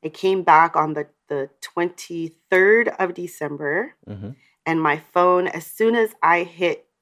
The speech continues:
Speaker 1: American airspace and turned on my phone, my phone just went nuts. So I had all these messages, all these calls, meeting the oncologist, going to the doctor's office,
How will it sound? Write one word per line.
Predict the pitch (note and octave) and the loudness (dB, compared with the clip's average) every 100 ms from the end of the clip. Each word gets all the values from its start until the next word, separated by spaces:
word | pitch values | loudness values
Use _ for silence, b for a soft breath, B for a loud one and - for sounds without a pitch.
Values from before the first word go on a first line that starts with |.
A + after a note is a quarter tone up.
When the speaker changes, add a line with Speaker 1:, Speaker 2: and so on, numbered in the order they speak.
| - | -8
Speaker 1:
American | D#3+ D3+ C#3+ - D#3+ - | -4 -2 -4 -4 -6 -4
airspace | D3 D3 - - C#3 A#2+ - - _ _ _ _ - | -2 -2 -2 -8 -8 -8 -14 -20 _ _ _ _ -2
and | C#3+ C#3+ | -2 -2
turned | - F3 F3+ | 0 2 2
on | D#3+ D#3 | 0 0
my | D3 | -4
phone, | D3+ - C#3+ C3+ C3+ C#3+ _ _ _ _ | -6 -8 -8 -8 -12 -16 _ _ _ _
my | D3 C#3 | -10 -10
phone | - D#3+ D#3 | -6 -4 -4
just | D#3 D3 - | -4 -10 -8
went | C#3+ - C3+ | -10 -10 -14
nuts. | C#3 C3+ C3 - - - b b b b | -10 -6 -6 -8 -20 -20 b b b b
So | - | -4
I | D3+ | -2
had | D#3+ D3 - - | 0 0 0 2
all | D#3+ F3 | 4 4
these | F#3 E3+ D#3 | 0 -4 -4
messages, | D3 D3 D3+ C#3+ C#3 C#3 | -6 -8 -12 -10 -8 0
all | D3 D3 | 0 0
these | D3+ D3 | -4 -16
calls, | - C#3+ C#3 C#3 C#3+ C#3+ | -6 -2 -2 -2 -8 -8
meeting | D#3 D#3+ D#3+ D#3+ | -6 -4 -2 -4
the | D3+ - | -4 -8
oncologist, | C#3 C#3 C#3 C3+ C3+ C#3 C3+ - _ | -8 -6 -6 -6 -8 -10 -14 -14 _
going | - D3+ D#3 | -2 0 0
to | D3+ - D#3 D3 C#3+ b b b | -4 -10 -10 -10 -12 b b b
the | D#3+ | -4
doctor's | D#3 C#3+ C#3+ - C#3+ C#3+ | 0 0 0 -4 -6 -6
office, | C#3 C#3+ | -8 -10